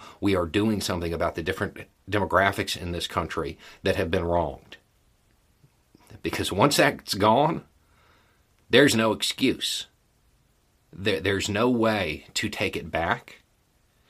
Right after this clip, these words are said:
And the voters will expect a lot done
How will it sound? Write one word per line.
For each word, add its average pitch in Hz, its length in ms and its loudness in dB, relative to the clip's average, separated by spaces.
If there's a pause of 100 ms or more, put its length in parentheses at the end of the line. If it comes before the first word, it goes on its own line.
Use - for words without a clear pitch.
(520)
And 95 180 0
the 85 80 -2
voters 135 640 2 (640)
will 101 340 6
expect - 760 -2 (200)
a 90 80 2
lot 87 380 2
done 80 380 -2